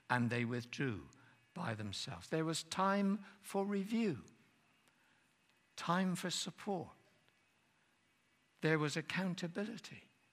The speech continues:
We all need that. Accountability.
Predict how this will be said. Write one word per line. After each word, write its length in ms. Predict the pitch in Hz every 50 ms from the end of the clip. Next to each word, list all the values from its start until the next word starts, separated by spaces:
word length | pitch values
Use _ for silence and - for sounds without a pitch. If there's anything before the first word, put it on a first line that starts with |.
| _ -
We 160 | 147 151 160
all 160 | 170 170 185
need 320 | 180 185 190 208 202 - -
that. 240 | - - - - - _ _ _ _ _ _ _ _ _ _ _ _ _ _ _ _ _ _ _ _ _ _ _ -
Accountability. 1040 | 135 - - - 175 170 170 165 - 156 147 165 165 180 175 143 - - - -